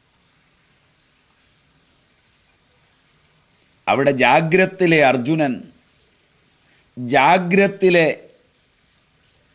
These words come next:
സർവസൈന്യാധിപനായി, കൗരവരുടെ സർവസൈന്യാധിപനായി നിൽക്കുന്ന നേതാവിനെ കാണുമ്പോൾ വിശേഷവിധിയായി പിതാമഹനായി കാണും.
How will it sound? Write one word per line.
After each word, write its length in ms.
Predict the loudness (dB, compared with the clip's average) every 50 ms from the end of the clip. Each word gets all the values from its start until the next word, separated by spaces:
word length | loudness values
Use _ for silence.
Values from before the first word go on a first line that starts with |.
| _ _ -20
സർവസൈന്യാധിപനായി, 1700 | -10 -2 0 0 0 2 2 2 0 0 0 0 0 0 0 0 2 2 2 2 2 2 0 0 0 0 2 2 2 2 0 -2 -4 -8 -16 _ _ _ _ _ _ _ _ _ _ _ _ _ _ _ _ _ _ _ _ _ _ _ _ _ _ _ _ _ _ _ _ _ _ -2
കൗരവരുടെ 760 | 0 2 2 2 2 2 2 4 4 2 2 2 2 0 0 0
സർവസൈന്യാധിപനായി 1400 | 0 -2 0 0 0 0 -2 -2 -2 -4 -4 -2 -2 0 2 2 0 0 -2 -2 -2 -2 0 0 0 0 0 -2
നിൽക്കുന്ന 540 | -4 -6 -6 -8 -8 -8 -8 -6 -4 -6
നേതാവിനെ 720 | -6 -4 -6 -4 -2 0 0 2 2 0 -2 -2 -6 -8 -10 -10
കാണുമ്പോൾ 600 | -8 -6 -6 -4 -4 -6 -6 -6 -8 -8 -8 -10 -12 -16 -20 _ _ _ _ _ _ _ _ _ _ _ _ _ _ _ _ _
വിശേഷവിധിയായി 1400 | -6 -4 -4 -4 -2 -4 -2 0 0 -2 -2 -4 -4 -4 -2 -2 -4 -4 -4 -4 -4 -2 0 0 0 -2 -4 -8 -14 _ _ _ _ _ _ _ _
പിതാമഹനായി 680 | -8 -2 0 0 0 0 -2 -4 -4 -4 -6 -8 -10 -12
കാണും. 300 | -14 -16 -18 -18 -20 -20